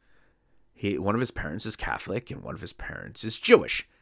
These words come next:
And this was a very clever way for the writer to acknowledge the Christian and Jewish fan bases and the holiday season by having both of those superheroes greet one another at the very end, wishing them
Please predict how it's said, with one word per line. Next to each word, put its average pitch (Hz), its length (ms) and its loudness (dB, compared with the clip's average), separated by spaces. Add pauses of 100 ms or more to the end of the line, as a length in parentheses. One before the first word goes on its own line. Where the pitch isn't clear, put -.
(380)
And 135 280 4
this 202 280 6
was 226 100 2
a 170 60 0
very 139 160 4
clever 180 360 4
way 123 360 8
for 98 420 2
the 87 140 -2
writer 104 680 2
to 92 560 0
acknowledge 90 1040 4 (920)
the 92 280 -2
Christian - 460 0
and 98 140 -4
Jewish 98 320 0
fan 135 380 4
bases 90 520 -4
and 85 160 0
the 78 60 -4
holiday 101 540 2
season - 720 0 (640)
by 92 240 4
having 104 480 6
both 107 240 4
of 104 80 0
those 95 220 0
superheroes 85 920 0
greet 113 300 2
one 85 160 -4
another 78 320 -8
at - 80 -10
the - 60 -10
very 71 360 -8
end, 87 480 -2
wishing 90 420 -2
them 73 420 -10